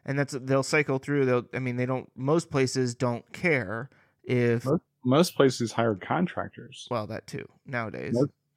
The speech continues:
Speaker 2: most places will go to Eastern Europe or, or India for cheaper labor.
Speaker 1: Right.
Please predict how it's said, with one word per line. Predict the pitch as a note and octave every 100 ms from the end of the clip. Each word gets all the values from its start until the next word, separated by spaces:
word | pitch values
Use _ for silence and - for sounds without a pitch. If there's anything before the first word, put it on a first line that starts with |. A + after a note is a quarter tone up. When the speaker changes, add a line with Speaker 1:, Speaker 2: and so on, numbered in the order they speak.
| _
Speaker 2:
most | B2+ D3 -
places | C3 A#2+ B2 A2+
will | A2+
go | A2+ G#2+
to | A2 G#2+
Eastern | A2+ - B2
Europe | G#2+ G#2 A2 A#2+ G#2+
or, | G#2 G2+ G2 -
or | G#2+ A2
India | G#2+ A2 G#2+ A#2 B2
for | - G2+
cheaper | - A2+ G#2+
labor. | A#2+ C#3+ - -
Speaker 1:
Right. | B2+